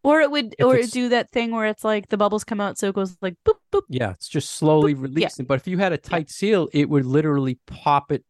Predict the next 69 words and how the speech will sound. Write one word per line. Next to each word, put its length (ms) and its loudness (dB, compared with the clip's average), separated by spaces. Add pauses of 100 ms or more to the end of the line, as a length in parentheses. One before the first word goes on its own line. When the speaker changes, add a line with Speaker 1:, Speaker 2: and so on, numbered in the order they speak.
Speaker 2:
It 120 -2
would 140 -2
Speaker 1:
Yeah. 60 -2
Speaker 2:
build 200 2
up 140 -2
pressure 360 -2
Speaker 1:
Yeah. 80 2
Speaker 2:
and 140 -8 (120)
throw 220 0
Speaker 1:
Yeah. 60 0
Speaker 2:
that 140 0
spoon 300 -2
in 60 0
your 180 2
eye. 400 -4
I 80 -8
mean, 160 -6
Speaker 1:
Like, 180 2
if 160 -2
you 120 2
were 100 4
to 80 0
put 260 0
a 80 0
regular, 380 -2
you 140 -2
could 180 -10
try 300 0
this 360 -6
at 200 -4
home 320 -6
if 180 -12
you, 240 -6
uh, 120 -8 (200)
actually, 260 -10
it 40 -6
might 120 -6
be 60 -10
dangerous. 440 -8 (120)
Don't 240 2
try 300 0
this 200 -8
at 140 -8
home. 260 -8
Speaker 2:
<laughs> 60 -12
Uh, 200 2 (220)
Speaker 1:
But 280 2 (240)
Speaker 2:
Kim 200 2
said 280 2
Speaker 1:
if 100 -4
Speaker 2:
it. 40 2
Speaker 1:
you 160 2
put, 320 2
Kim 200 2
says, 220 0
"Don't 180 -4
try 160 -2
this 160 -8
at 100 -2
home." 140 -6
Speaker 2:
<laughs> 100 -8 (240)
Speaker 1:
If 220 2
you 140 2
put 180 2
a 80 4
regular, 720 0
like, 240 -6
wine 440 0
stopper 600 0